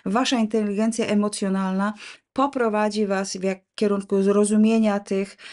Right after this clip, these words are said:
tych rzeczy, które są, są pokazane na tej stronie i jak też już używać, e, m, tego, tego programu. Ja myślę, że jak upo-, jak z-, zakończę te rzeczy, które mam na pierwszym, na pierwszym planie, to też zrobię taki,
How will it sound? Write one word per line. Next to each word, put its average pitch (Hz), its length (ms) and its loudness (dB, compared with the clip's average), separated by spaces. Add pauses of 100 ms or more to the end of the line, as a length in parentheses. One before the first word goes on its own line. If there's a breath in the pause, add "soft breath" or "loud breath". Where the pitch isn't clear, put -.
(140 loud breath)
tych 185 200 -4
rzeczy, 202 280 -2
które 190 280 -4
są, 180 360 -4
są 185 220 -4
pokazane 180 640 -4
na 190 200 -2
tej 208 120 -4
stronie 202 380 -4 (120)
i 175 380 -4
jak 202 340 0 (360 loud breath)
też 185 360 -2
już 175 360 -4
używać, 165 800 -4
e, 160 220 -2 (100)
m, 160 260 -2
tego, 160 520 -4
tego 160 600 -6
programu. 165 540 -6 (380 loud breath)
Ja 226 200 4
myślę, 254 380 2
że 214 160 0
jak 202 380 -2
upo-, 190 380 -2
jak 196 300 -2
z-, 185 160 -6
zakończę 214 460 -2
te 208 140 -2
rzeczy, 208 220 -4
które 196 200 -2
mam 196 180 0
na 196 80 -2
pierwszym, 196 520 -4
na 190 140 -2
pierwszym 196 300 -4
planie, 190 320 -4 (440 loud breath)
to 196 240 -2
też 190 320 -2
zrobię 185 420 -4
taki, 175 440 -8